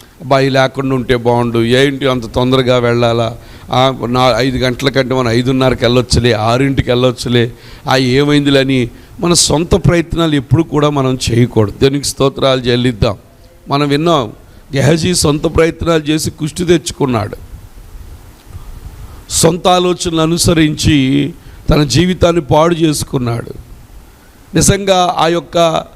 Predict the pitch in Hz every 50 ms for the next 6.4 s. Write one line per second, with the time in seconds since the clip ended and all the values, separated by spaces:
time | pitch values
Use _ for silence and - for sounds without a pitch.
0 | - - - - - 156 139 143 147 165 175 190 185 180 185 180 143 170 175 165
1 | - - - 170 139 - - 175 160 139 131 131 123 139 165 175 170 165 - 165
2 | 165 156 151 156 151 156 - - - - - - - - 131 131 131 131 117 123
3 | 120 135 151 160 139 - - 160 160 160 165 156 160 165 147 123 120 131 127 143
4 | 139 - - 160 151 143 127 127 143 160 - - 170 160 156 139 135 135 131 160
5 | 160 156 147 - 120 120 127 147 151 151 151 143 143 139 123 - 156 135 131 127
6 | 123 123 120 120 123 113 113 127